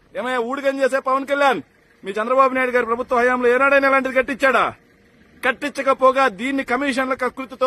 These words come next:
ప్రభుత్వ ఆస్తిని కాస్త ప్రైవేట్ పరం చేస్తున్నారు అంటే ప్రజలన్నీ గమనిస్తున్నారు. సరైన సమయంలో సరైన తీర్పే ఇస్తారు.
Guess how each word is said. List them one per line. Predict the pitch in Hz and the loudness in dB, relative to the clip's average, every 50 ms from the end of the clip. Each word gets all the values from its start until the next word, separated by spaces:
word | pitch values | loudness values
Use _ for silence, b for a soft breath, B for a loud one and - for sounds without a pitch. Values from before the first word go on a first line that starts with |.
| 254 - 240 | -2 -2 -4
ప్రభుత్వ | 240 240 262 - - 254 247 247 233 233 226 - 226 226 214 214 220 | -6 -6 -6 -4 -2 -2 -2 -2 -4 -8 -6 -2 -2 0 2 2 2
ఆస్తిని | 220 - - 254 247 247 240 | 2 0 -4 -8 -4 -2 0
కాస్త | 220 208 - - 208 196 180 - b b b b b - | 0 0 0 0 0 0 0 -2 b b b b b -2
ప్రైవేట్ | 240 254 277 285 285 277 - - | 0 2 4 4 4 2 2 -2
పరం | 262 262 262 262 254 254 | -2 -2 -2 0 0 2
చేస్తున్నారు | 254 - - 262 247 254 254 247 247 233 | 0 0 0 -2 0 0 2 2 2 0
అంటే | 226 220 233 226 196 - - _ _ _ _ _ _ _ _ _ _ - - | 0 0 -2 -2 -2 -4 -8 _ _ _ _ _ _ _ _ _ _ -8 -6
ప్రజలన్నీ | 180 202 233 240 240 240 240 233 190 220 | -4 -2 -2 -2 -2 -2 -4 -2 -2 -2
గమనిస్తున్నారు. | 220 233 247 240 - - 240 226 233 247 269 262 - | -2 0 -2 -4 -4 -4 -4 -4 -2 -2 -4 -4 -4
సరైన | - 233 240 269 269 262 254 240 | 0 2 2 2 2 2 0 0
సమయంలో | 247 247 254 247 247 247 247 233 - | 0 0 0 0 2 2 2 2 2
సరైన | - 233 247 254 262 262 247 - - | 0 2 4 4 4 2 0 -4 -4
తీర్పే | 262 269 254 - 262 240 233 | -6 -6 -2 2 4 4 4
ఇస్తారు. | 202 - - 190 160 | 4 0 -2 -4 -4